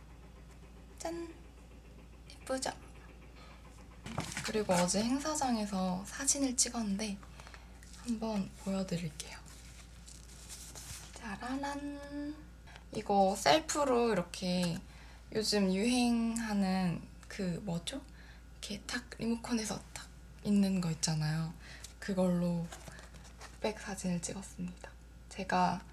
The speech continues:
누르고 찍은 거예요. 여기 리모컨 숨겨놨는데. <laughs> 여기는 이제 본인이 원하는 문구를 넣을 수 있는데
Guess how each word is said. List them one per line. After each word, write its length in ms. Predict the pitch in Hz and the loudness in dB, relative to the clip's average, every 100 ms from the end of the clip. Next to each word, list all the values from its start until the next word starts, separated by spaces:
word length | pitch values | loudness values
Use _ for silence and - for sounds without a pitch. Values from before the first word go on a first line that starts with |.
| - - | -14 0
누르고 460 | 190 185 180 170 | 4 4 4 0
찍은 340 | - 220 214 196 | 0 0 0 -2
거예요. 320 | - 170 185 - - - - - - - | -4 -6 -6 -12 -14 -14 -16 -16 -14 -10
여기 200 | - 180 | -2 4
리모컨 460 | 185 196 202 208 | 4 4 2 2
숨겨놨는데. 760 | 202 214 226 185 175 170 160 160 - - - - - | 2 4 6 10 10 8 6 2 -2 -14 -14 -14 -2
<laughs> 720 | 370 339 - - - - - | 0 0 -4 -16 -18 -18 -6
여기는 480 | 214 202 226 220 202 | -4 -2 0 2 2
이제 580 | 185 - 185 185 185 180 - - - | 2 4 6 6 4 2 -4 -14 -6
본인이 440 | - 226 240 254 | 0 4 6 6
원하는 640 | 202 180 185 220 226 208 180 | 8 8 8 8 8 6 4
문구를 540 | 175 185 - 240 214 | 4 2 0 2 6
넣을 260 | 175 170 185 | 6 6 4
수 180 | - | 2
있는데 540 | 180 170 165 185 220 | 4 6 6 4 2